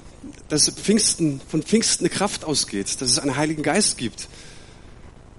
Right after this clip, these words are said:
hat er gesagt, "Hey, wenn es hier so gut klappt, dann lasst uns doch in Gerstetten, in Ulm,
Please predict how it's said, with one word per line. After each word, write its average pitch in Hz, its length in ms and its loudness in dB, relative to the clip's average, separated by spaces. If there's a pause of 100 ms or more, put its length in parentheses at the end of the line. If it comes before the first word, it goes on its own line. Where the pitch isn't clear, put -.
(440)
hat 165 100 0
er 185 60 4
gesagt, 165 280 2
"Hey, 180 140 4
wenn 170 80 4
es 156 140 4
hier 220 120 6
so 196 120 2
gut 190 140 2
klappt, - 440 2
dann 147 80 6
lasst 170 220 6
uns 156 180 0
doch 156 240 0
in 139 300 0
Gerstetten, 180 680 4
in 139 180 0
Ulm, 180 480 6